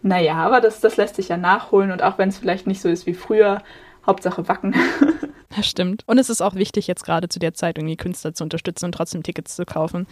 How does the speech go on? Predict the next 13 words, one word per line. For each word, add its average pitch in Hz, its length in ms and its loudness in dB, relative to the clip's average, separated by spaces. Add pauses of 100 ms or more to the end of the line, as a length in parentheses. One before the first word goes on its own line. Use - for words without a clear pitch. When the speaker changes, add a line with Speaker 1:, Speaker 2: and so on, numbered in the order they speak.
(100)
Speaker 1:
Ja, 175 220 0
genau. 170 380 -8 (320)
Speaker 2:
Ich - 160 -2
habe 190 160 0
auch 170 160 0 (400)
vielleicht 196 440 -2 (120)
ein 202 140 -4
paar 185 200 -6
Tickets - 300 -10
zu - 120 -10
viel - 220 -10
gekauft. - 560 -2 (220)
Speaker 1:
<laughs> 320 80 4